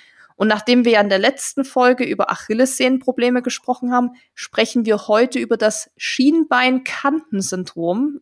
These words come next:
Äh, auch übrigens ein sehr sexy Wort, muss ich sagen. Besser bekannt auch als, oder auch bekannt als Shinsplints. Das finde ich, das hört sich schon ein bisschen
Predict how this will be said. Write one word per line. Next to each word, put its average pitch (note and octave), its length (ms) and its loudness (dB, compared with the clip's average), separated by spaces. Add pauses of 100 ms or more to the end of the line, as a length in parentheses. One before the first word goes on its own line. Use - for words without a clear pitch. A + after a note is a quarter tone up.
Äh, F#3+ 280 -4 (100)
auch - 140 -6
übrigens A3+ 400 0
ein A3 60 0
sehr A3 320 2
sexy A3+ 480 -6
Wort, G3 240 -4
muss F#3 180 -4
ich F#3+ 160 -6
sagen. F#3+ 360 -2 (440)
Besser B3 260 2
bekannt G#3+ 520 -2
auch - 240 -4
als, - 480 -6 (200)
oder F#3+ 220 -2
auch - 160 0
bekannt G3 400 -4
als - 340 -6
Shinsplints. F#3 840 -6
Das F#3 140 -10
finde G3+ 200 -6
ich, G3 60 -6
das F#3+ 160 -8
hört F#3+ 160 -10
sich G3 100 -8
schon F#3 140 -8
ein F3+ 80 -8
bisschen F#3 440 -8